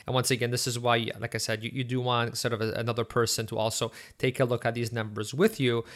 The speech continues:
you know, when the time gets closer to make sure that you do have enough.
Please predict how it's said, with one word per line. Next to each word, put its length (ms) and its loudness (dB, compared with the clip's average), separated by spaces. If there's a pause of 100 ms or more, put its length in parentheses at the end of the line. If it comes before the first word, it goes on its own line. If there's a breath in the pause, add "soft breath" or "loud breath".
(120 loud breath)
you 60 -6
know, 100 2
when 160 0
the 80 -4
time 280 2
gets 160 0
closer 400 2
to 160 0
make 200 0
sure 240 2
that 120 0
you 100 -2
do 140 -2
have 180 -6
enough. 340 -8